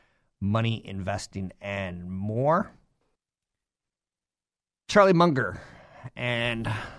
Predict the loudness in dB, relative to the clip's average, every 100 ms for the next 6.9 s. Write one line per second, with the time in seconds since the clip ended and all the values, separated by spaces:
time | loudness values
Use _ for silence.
0 | -20 _ -4 2 4 4 4 4 2 -2
1 | -8 -16 -20 _ _ _ _ _ _ _
2 | _ _ _ -4 -4 0 0 0 0 0
3 | 0 0 0 0 0 0 -2 -2 -2 -6
4 | -6 -4 -4 -4 -6 -10 -16 _ -8 -6
5 | -4 -6 -10 _ _ -16 -14 -14 _ _
6 | -4 0 0 0 -4 -6 -6 -8 -14